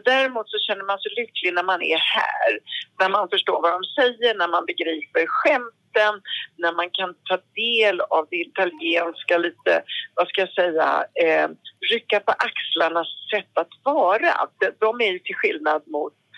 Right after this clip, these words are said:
eh, svenskar inte särskilt oroligt lagda. Jag skulle, jag ska gärna kolla hur det står till med sömnpiller i det här landet och, eh, Losec-konsumtion. Men jag upplever att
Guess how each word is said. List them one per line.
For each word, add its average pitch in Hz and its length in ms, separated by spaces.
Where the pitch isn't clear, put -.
eh, - 360
svenskar 165 760
inte 202 560
särskilt - 360
oroligt - 540
lagda. - 440
Jag 175 240
skulle, - 200
jag 190 260
ska 262 120
gärna 269 260
kolla 185 420
hur 240 140
det 208 100
står 220 160
till - 320
med 160 100
sömnpiller - 680
i - 20
det 143 100
här 139 160
landet 147 520
och, - 260
eh, 185 100
Losec-konsumtion. - 1500
Men 185 220
jag 226 220
upplever 165 520
att 160 160